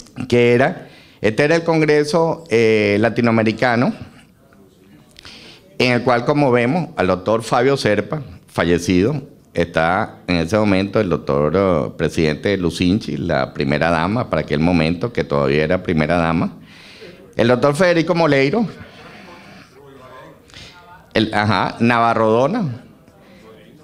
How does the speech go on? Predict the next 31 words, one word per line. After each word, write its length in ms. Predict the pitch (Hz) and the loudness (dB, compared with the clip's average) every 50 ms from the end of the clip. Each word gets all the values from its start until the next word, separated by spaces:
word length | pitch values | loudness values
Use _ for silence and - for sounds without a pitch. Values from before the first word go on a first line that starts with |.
| - - - | -20 -6 -2
el 220 | - 117 117 117 | 0 2 4 4
doctor 680 | 120 123 113 - - - 143 139 147 170 180 - - - - - | 4 2 0 0 0 0 2 2 2 2 0 -2 -6 -14 -20 -6
Luis 240 | - 110 117 135 143 | -2 2 2 2 2
López 260 | 151 160 160 185 175 | 2 2 0 0 0
Grillo, 380 | 156 160 143 123 120 127 165 214 202 160 117 73 - - - - _ _ _ _ - _ _ _ - - _ - - - - _ _ _ | 2 2 4 4 4 2 2 0 -2 -4 -6 -8 -14 -18 -20 -20 _ _ _ _ -20 _ _ _ -20 -20 _ -20 -20 -20 -20 _ _ _
el 160 | - 110 110 101 | 0 2 2 4
doctor 360 | 104 104 104 120 117 117 - | 2 2 2 0 -2 0 0
Curiel 720 | - 170 165 170 160 143 143 175 240 185 127 85 - - - - - - - _ _ _ - | 0 2 4 4 4 2 2 2 0 -2 -2 -4 -8 -14 -20 -20 -20 -20 -20 _ _ _ -2
y 100 | 113 139 | 0 2
el 160 | 165 170 190 | 2 2 2
doctor 580 | 214 214 - - - 170 160 160 160 180 175 151 - - - - - - - - | 2 0 0 0 0 2 2 4 4 2 0 -2 -4 -8 -14 -20 -20 -20 -6 -4
arriba, 480 | - 110 120 127 120 120 131 147 156 | -2 0 2 2 2 4 4 2 2
si 180 | 151 - - 156 | 0 0 2 2
ven, 560 | 160 156 131 123 131 143 139 135 - - - - - - - - - | 4 2 2 2 0 -2 -2 -4 -6 -12 -20 -20 -20 -20 -20 -20 -8
que 100 | - 107 98 | -4 -2 -2
le 60 | 98 | 0
acabamos 500 | 90 92 90 92 98 107 120 135 143 139 | 0 0 -2 0 0 0 0 -2 0 0
de 200 | 139 123 117 107 - | 0 0 0 0 0
realizar 420 | 107 98 95 95 90 - 110 104 | 0 -2 0 -2 -2 -2 -2 -2
un 120 | 113 123 131 | 0 0 0
homenaje 540 | 127 127 123 110 104 104 107 113 127 143 - - - - - - | 0 0 0 0 0 0 0 0 -2 -4 -6 -10 -18 -20 -8 -2
a 80 | - 110 | 0 2
los 220 | 110 113 113 110 | 2 2 2 2
noventa 760 | 110 113 117 113 110 107 123 143 147 160 156 - 151 117 104 | 0 0 0 2 2 2 2 2 0 -2 -2 -2 -2 0 0
años 260 | 104 104 104 120 127 | 0 -2 -2 -4 -4
de 60 | 127 | -4
reconocimiento 800 | 117 - 95 - 92 85 85 82 85 90 82 85 92 101 - 123 | -4 -4 -6 -4 -4 -4 -4 -4 -2 -2 0 0 0 0 -2 -2
del 80 | 117 104 | -2 -2
doctor 300 | 85 71 - 85 85 87 | -2 -2 -2 -2 -4 -2
Rubén 320 | 98 92 90 85 78 80 | -4 -4 -2 -4 -4 -4
Jaén. 340 | 101 98 80 69 62 62 - | -4 -4 -4 -6 -6 -10 -12